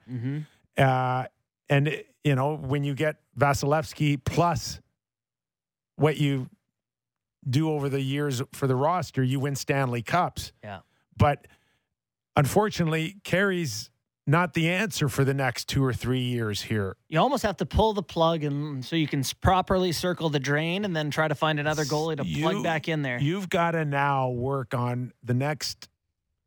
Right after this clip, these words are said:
Speaker 2: I'd say, six to twelve months on finding Carey Price a new home.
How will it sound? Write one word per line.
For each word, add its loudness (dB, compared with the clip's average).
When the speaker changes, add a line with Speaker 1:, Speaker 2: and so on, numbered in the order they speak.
Speaker 2:
I'd -2
say, 0
six -4
to 0
twelve 2
months -4
on 0
finding 0
Carey 0
Price -2
a -2
new 0
home. -4